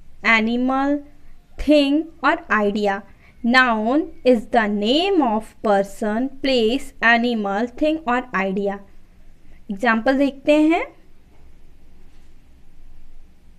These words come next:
Example student, सरोजा,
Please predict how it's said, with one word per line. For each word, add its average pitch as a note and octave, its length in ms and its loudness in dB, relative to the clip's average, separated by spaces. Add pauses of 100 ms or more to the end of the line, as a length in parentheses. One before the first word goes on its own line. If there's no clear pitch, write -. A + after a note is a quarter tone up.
(1500)
Example G#3+ 640 -2 (460)
student, A#3 880 0 (680)
सरोजा, G#3 920 -2